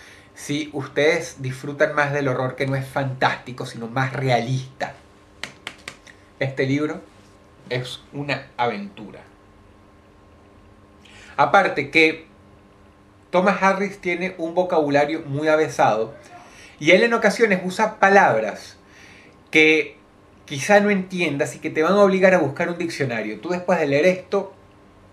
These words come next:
de controlar, por ejemplo, mil doscientas palabras del idioma castellano, vas a terminar controlando mil cuatrocientas. Te vas a sentir más inteligente.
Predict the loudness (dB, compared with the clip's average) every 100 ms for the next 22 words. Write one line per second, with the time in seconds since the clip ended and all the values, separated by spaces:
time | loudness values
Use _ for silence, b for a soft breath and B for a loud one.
0 | -10 -8 -2 -2 -2 0 2 2 2 0
1 | 0 -2 -4 -6 -6 -6 -12 -20 -20 -18
2 | -8 -4 -2 0 0 4 2 2 -4 -4
3 | -4 2 4 4 4 6 4 2 -4 B
4 | B B B B B B -6 0 2 4
5 | 4 4 2 2 0 0 2 4 4 2
6 | 0 -2 -2 -2 -2 0 0 0 -2 -4
7 | -4 0 0 -2 -8 -8 -8 -10 -4 0
8 | 0 -2 -4 -4 -2 0 -2 -6 -8 -14
9 | -16